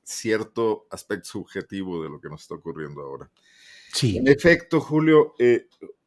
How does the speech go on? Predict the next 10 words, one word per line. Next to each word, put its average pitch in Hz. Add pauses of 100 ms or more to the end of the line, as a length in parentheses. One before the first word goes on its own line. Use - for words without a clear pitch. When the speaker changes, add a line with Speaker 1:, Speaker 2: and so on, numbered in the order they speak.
(100)
Speaker 1:
eh, 127
un 190
hijo 185
de 139
Juan 113
Carlos 123
Romero 98
Hicks, 101
un, 98 (100)
un, 87